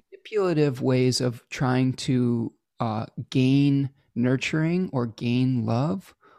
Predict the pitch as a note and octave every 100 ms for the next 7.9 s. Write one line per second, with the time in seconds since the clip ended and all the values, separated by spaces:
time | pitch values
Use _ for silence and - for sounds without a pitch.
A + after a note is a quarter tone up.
0 | _ C3 B2 A2+ B2+ B2 C3 C3+ C#3+ -
1 | F3 G3 G3 A3 F#3 - B2+ C3 G3 C3+
2 | A#2 - _ _ _ - - F#3+ D#3+ D#3+
3 | E3 D3+ D3+ C3 C3 C3+ - D#3+ D#3+ C3
4 | C#3+ A#2+ B2 D3+ D3 A#2 A#2 A#2+ B2 -
5 | _ _ _ - B2+ C3 C3 - B2+ B2
6 | B2+ C#3 C3+ C#3 B2 C#3 D#3 F3 C#3+ -
7 | B2+ A#2+ B2 B2+ B2+ A#2 A#2 A#2 -